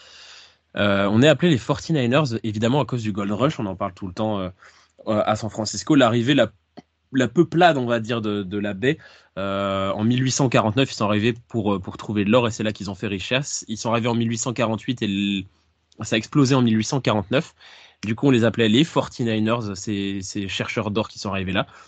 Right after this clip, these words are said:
Et du coup, c'est, le nom de l'équipe rend hommage à, à ça et également les, les couleurs, euh, rouges, euh, rouges comme la baie et puis or comme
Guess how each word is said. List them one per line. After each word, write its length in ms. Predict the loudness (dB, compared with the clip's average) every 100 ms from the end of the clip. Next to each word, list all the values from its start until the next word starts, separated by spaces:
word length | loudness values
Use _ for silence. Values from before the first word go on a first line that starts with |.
| _
Et 100 | -6
du 120 | -4 -2
coup, 120 | -4
c'est, 140 | 0
le 140 | 0 2
nom 160 | 4
de 60 | 2
l'équipe 280 | 2 -4 -6
rend 240 | 0 2
hommage 300 | 4 2 0
à, 160 | -2 -4
à 120 | -4
ça 240 | 0 2
et 60 | 2
également 320 | 0 -2 0
les, 220 | 0 0
les 100 | -4
couleurs, 380 | -8 -2 0 0
euh, 80 | -6 -12 -20 _ -8
rouges, 340 | 2 2 4
euh, 240 | 2 2 -2
rouges 300 | -2 -4 -2
comme 200 | -2 -2
la 120 | 0
baie 160 | 2
et 40 | 2
puis 160 | -2 -6
or 200 | -4 -4
comme 300 | -4 -4